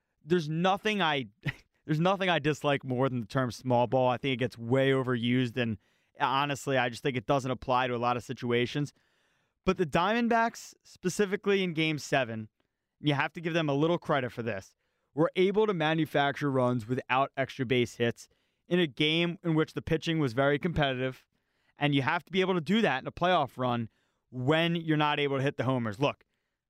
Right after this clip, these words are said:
the Phillies, when they played the Braves, they were able to absolutely just mash their way to wins.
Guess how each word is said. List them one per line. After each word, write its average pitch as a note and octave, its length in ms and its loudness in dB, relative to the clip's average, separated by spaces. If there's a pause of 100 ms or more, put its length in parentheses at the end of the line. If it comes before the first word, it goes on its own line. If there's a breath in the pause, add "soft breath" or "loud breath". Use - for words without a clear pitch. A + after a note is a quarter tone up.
(140)
the C#3+ 80 -10
Phillies, F3+ 440 0
when D3+ 100 -2
they C#3+ 100 2
played D#3 260 0
the D#3+ 80 -2
Braves, C#3 440 0 (220)
they C3 100 2
were C#3+ 100 2
able C#3+ 280 2
to C3+ 120 -2
absolutely C#3+ 440 -2
just B2 180 -8
mash C3 360 -2
their C#3 120 -2
way B2+ 380 0
to B2 100 -6
wins. A#2 340 -2